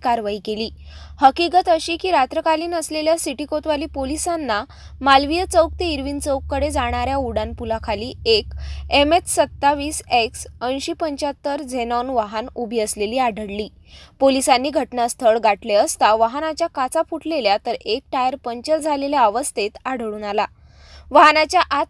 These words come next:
पाहिले असता त्यात निर्दयीपणे सतरा गोवंशला डांबून ठेवल्याचे दिसून आले. यात सिटी कोतवाली पोलिसांनी सर्व गोवंश बाहेर काढून सुरक्षा म्हणून नांदगाव पेठ येथील गोशाळा येथे पाठविण्यात आले.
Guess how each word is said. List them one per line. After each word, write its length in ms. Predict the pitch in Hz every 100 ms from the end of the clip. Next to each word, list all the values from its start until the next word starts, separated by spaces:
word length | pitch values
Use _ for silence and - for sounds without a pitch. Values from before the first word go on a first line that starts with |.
| -
पाहिले 260 | 320 294
असता 380 | 285 294 - 262
त्यात 320 | 294 269 262
निर्दयीपणे 760 | 262 254 254 254 339 339 311 320
सतरा 360 | 330 254 277 294
गोवंशला 640 | 269 262 254 277 277 202
डांबून 420 | 220 214 220 269
ठेवल्याचे 520 | 294 277 262 311 285 233
दिसून 380 | 226 254 233
आले. 200 | 208 214 - - _ - - - - -
यात 300 | 262 269 -
सिटी 220 | 302 254
कोतवाली 420 | 269 247 269 254
पोलिसांनी 560 | 262 262 240 262 240 269
सर्व 300 | 302 247 262
गोवंश 480 | 240 240 247 277 262
बाहेर 320 | 233 214 226
काढून 380 | 226 220 247 202
सुरक्षा 480 | 240 254 277 - 330
म्हणून 240 | 285 285
नांदगाव 420 | 285 226 233 247 240
पेठ 200 | 247 254
येथील 320 | 302 294 220 226 - - - -
गोशाळा 600 | 254 302 339 370 320 339
येथे 220 | 277 262
पाठविण्यात 580 | 277 311 269 226 208 202
आले. 180 | 220